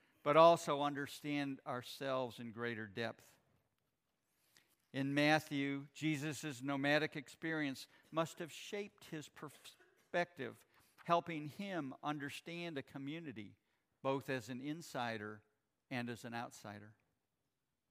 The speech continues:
How then are we to proclaim today, "Repent, for the kingdom of heaven has come near"? Unfortunately, for many people today, such utterance is a characteristic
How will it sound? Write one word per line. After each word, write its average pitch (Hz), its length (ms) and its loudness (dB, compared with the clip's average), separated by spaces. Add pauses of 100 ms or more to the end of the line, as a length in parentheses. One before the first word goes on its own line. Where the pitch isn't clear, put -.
(1300)
How 185 180 10
then 196 220 8
are 185 100 6
we 175 160 4
to 170 100 -6
proclaim 160 680 0
today, 147 560 4 (280)
"Repent, 165 480 2 (100)
for 147 120 -2
the 139 120 0
kingdom 156 480 -2
of 127 140 -4
heaven 143 320 2
has 135 160 -4
come 131 320 -6
near"? 127 340 -6 (1400)
Unfortunately, 156 960 2 (460)
for 139 120 -4
many 160 280 6
people 160 340 -6
today, 147 460 4
such 139 360 -2
utterance 160 460 2
is 127 160 -8
a 127 60 -6
characteristic 151 880 -6